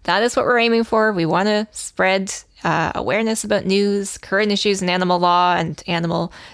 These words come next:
topics. And, uh, we always strive to be informative and educational. So thank you for your feedback and thanks for that great review.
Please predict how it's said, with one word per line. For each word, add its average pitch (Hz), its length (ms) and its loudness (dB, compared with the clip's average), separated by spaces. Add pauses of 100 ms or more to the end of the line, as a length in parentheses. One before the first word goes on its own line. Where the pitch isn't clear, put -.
topics. 226 640 -2 (480)
And, 202 460 0
uh, 202 240 4
we 196 120 2
always 214 280 2
strive 233 300 0
to - 80 -12
be 233 140 0
informative 220 460 0
and 220 100 -2
educational. 214 540 -2
So - 140 -4
thank 208 260 0
you 262 80 -2
for 240 100 -4
your 233 120 2
feedback 247 420 0
and 202 100 -2
thanks 220 180 -2
for 240 100 -2
that 214 160 2
great 220 200 0
review. 220 420 0